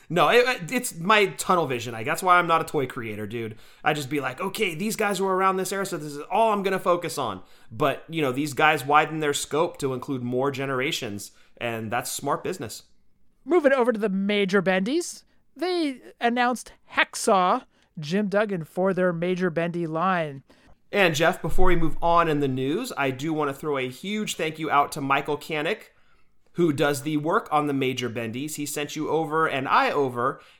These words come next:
Speaker 1: a Colt Cabana Bendy. Absolutely love it. Again, as a lot of listeners know, Colt Cabana is a huge inspiration for this show. Had he not even done a podcast to begin with, which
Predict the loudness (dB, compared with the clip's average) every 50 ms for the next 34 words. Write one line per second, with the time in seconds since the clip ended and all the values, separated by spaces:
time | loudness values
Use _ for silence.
0 | -4 -4 -4 -2 0 0 0 0 -2 -2 -10 -4 0 0 2 2 0 0 -2 -2
1 | -2 -2 -4 -6 -6 -8 -10 _ _ _ _ -20 _ -2 4 6 6 6 6 4
2 | -2 2 4 4 4 2 0 2 2 2 2 2 0 -4 -4 -2 -2 -2 0 0
3 | 0 -2 -2 -2 0 2 6 6 6 6 4 0 -2 -4 -4 -4 -4 -4 -4 -4
4 | -6 -4 -4 -4 -4 -4 -2 -4 -4 -2 -4 -6 -4 -2 -2 -2 -2 -4 -6 -6
5 | -8 -6 -6 -6 -4 -4 -8 -8 -8 -8 -6 -6 -6 -6 -6 -8 -8 -8 -6 -6
6 | -4 -4 -4 -4 -2 -2 -2 -2 -2 -4 -8 -20 -20 _ -20 -20 -20 -20 _ _
7 | _ _ -10 -6 0 2 2 2 2 0 -4 -8 -8 -6 -4 -2 -2 2 6 8
8 | 8 8 6 2 -6 -6 -4 -4 -4 -4 -8 -6 -2 0 2 4 4 2 2 0
9 | -2 -2 -2 -2 -2 -2 -2 -2 -2 -6 -10 -10 -8 -6 -4 -2 -2 -2 -2 -4
10 | -6 -10 -10 -10 -10 -12 -14